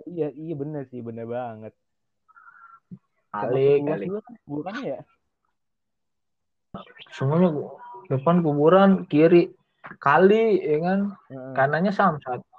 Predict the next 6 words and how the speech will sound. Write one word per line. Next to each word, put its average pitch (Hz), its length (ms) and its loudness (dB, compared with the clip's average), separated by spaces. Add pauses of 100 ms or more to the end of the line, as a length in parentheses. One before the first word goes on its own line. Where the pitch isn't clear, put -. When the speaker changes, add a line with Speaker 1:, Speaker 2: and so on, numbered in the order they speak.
(360)
Speaker 1:
Iya, 104 320 -16 (480)
bener 127 240 -14
banget. 117 320 -14 (880)
Speaker 2:
<laughs> - 1500 -4
Namanya 135 220 4
juga 147 240 6